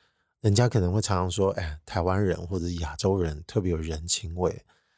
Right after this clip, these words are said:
有时候就会从这个市场的面向里面得到一个比较好的佐证啊。人情味其实这个字，我觉得说真的，你也不用到市场你也能感受得到，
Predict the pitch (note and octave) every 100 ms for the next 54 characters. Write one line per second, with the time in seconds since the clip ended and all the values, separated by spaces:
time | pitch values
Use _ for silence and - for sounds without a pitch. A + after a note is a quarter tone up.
0 | _ C3 G#2 B2+ A#2 A#2+ A2+ G2 G#2 G2+
1 | - C3+ A2+ - D2+ D2+ - F2 D#2 A2
2 | A2 F2+ A2 F2 D#2+ F2 E2+ E2 F2 _
3 | - F2 G2 F#2 F2+ E2+ - F#2+ E2+ D#2+
4 | - - - - F2 E2 D#2+ - F2 D2
5 | G1+ _ _ _ _ _ _ D3 D#3+ E3+
6 | F#3+ A3 A2+ A2 G#2+ A#2+ A2 - B2+ F2
7 | D#2+ F#2+ F#2 F#2+ - A2+ G2+ G#2 F#2+ G2+
8 | F2 F#2+ F#2+ F#2+ F2 G2+ - D#2+ D#2+ D#2+
9 | E2 E2 C#2 - F#2+ D#2+ - E2+ -